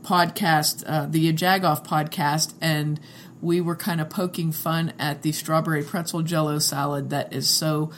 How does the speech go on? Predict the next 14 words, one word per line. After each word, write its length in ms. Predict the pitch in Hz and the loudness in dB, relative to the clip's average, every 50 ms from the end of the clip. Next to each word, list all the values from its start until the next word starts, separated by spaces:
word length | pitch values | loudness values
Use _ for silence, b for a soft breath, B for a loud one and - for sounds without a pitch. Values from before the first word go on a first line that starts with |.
| B B B B - | B B B B -6
prominent 580 | - - 190 170 165 160 156 151 156 151 - - - - - | 0 2 4 4 4 4 2 2 0 0 -2 -6 -10 -8 -2
and 220 | 156 160 160 156 | 0 2 2 2
beloved 440 | 151 160 156 156 165 170 170 170 - | 2 2 2 2 2 0 0 -2 -2
in 120 | 147 147 | -4 -2
Western 340 | 151 147 151 156 - - 160 | -2 -2 -2 -4 -4 -6 -6
Pennsylvania. 720 | 160 - 160 151 - 147 147 160 156 160 160 147 139 143 156 B B B B B B B - - - - - - - | -4 -4 -4 -4 -4 -4 -2 -2 0 0 0 -2 -2 -4 -8 B B B B B B B -20 -20 -20 -20 -20 -16 -4
You 120 | - 208 196 | 0 2 2
know, 100 | 175 170 | 4 4
we, 220 | 170 185 180 - | 4 4 2 2
people 320 | - - 262 277 226 254 208 | 0 0 0 0 2 2 2
make 200 | 214 185 170 - | 2 2 2 0
fun 260 | - - 202 208 240 | 0 0 2 2 2
of 100 | 226 175 | 2 2
that 320 | 147 131 127 120 120 - | 2 2 0 0 -2 -6